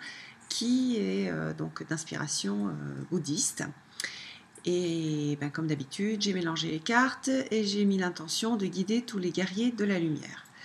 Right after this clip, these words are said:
La première carte que j'ai tirée, euh, c'est pour lundi, mardi.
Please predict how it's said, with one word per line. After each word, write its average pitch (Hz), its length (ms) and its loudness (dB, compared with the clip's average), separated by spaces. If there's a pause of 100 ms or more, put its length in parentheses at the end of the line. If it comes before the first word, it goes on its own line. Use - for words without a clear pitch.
(420)
La 196 100 8
première 294 420 8
carte 302 380 4
que 208 100 0
j'ai 196 160 4
tirée, 285 720 4
euh, 175 220 0
c'est 170 180 -4
pour 151 220 -6
lundi, 208 340 6
mardi. 151 480 0